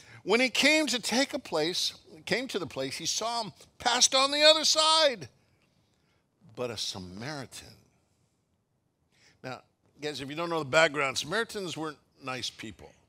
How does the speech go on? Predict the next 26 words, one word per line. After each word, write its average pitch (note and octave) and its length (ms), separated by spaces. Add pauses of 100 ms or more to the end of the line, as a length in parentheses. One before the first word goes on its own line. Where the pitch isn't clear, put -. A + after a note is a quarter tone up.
(640)
It, F3+ 600
in F#3+ 140
our G3 160
t-, G3 160 (240)
context F3+ 640
probably E3 240
today, D3 560
it'd C3 260
be C#3+ 640 (580)
a C#3 80
Democrat D#3+ 800 (440)
was, C#3 600
a, D3 100 (140)
a D#3 40
very E3 400
left-leaning F#3 920
Democrat D#3 640
was C#3+ 200
beat D3+ 280
up C#3 220 (400)
and E3 160
a - 40
Republican D3+ 880
walked A2+ 380
by, F2+ 340 (180)
okay? C#3+ 420